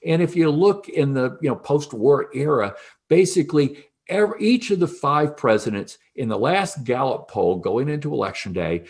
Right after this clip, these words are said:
that had job approval ratings of fifty or higher, every single one of them won. And both of the presidents that had job approval ratings below forty percent, Jimmy Carter, George H W Bush, both of them lost.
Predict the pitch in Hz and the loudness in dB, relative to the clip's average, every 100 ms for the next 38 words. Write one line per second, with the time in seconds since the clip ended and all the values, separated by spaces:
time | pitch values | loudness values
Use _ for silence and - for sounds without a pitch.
0 | - - 143 143 110 143 160 147 156 127 | -10 -4 0 0 0 0 0 0 -2 0
1 | 117 120 113 107 - - 147 - 127 95 | 2 0 0 -4 -2 0 0 0 0 0
2 | 123 147 170 170 - _ _ _ _ 208 | -2 -2 -2 -4 -8 _ _ _ _ -6
3 | 214 214 180 - 180 165 135 135 113 107 | 2 4 4 2 0 2 4 4 2 0
4 | 92 98 76 - _ _ _ _ _ _ | -2 -2 -2 -8 _ _ _ _ _ _
5 | 170 147 139 - 180 220 220 196 156 165 | 0 2 2 2 6 6 6 4 4 0
6 | - 151 151 151 143 - 135 123 120 135 | 0 2 2 2 -2 -2 -2 0 -2 -2
7 | 107 120 135 143 147 - 139 135 113 117 | -2 0 2 0 0 -2 0 2 2 2
8 | 113 110 - 98 131 147 - 107 113 123 | 2 -6 -6 2 2 2 2 2 2 0
9 | 127 117 98 101 - - 90 117 - 107 | -4 -4 -2 -2 -4 -6 -6 -6 -4 -4
10 | 107 98 95 92 95 90 95 92 95 120 | -4 -2 -2 0 -4 -4 -8 -6 -4 2
11 | 202 - - _ 104 107 107 104 113 123 | 2 2 -6 _ 0 0 0 0 0 0
12 | 143 98 - | -2 -2 -4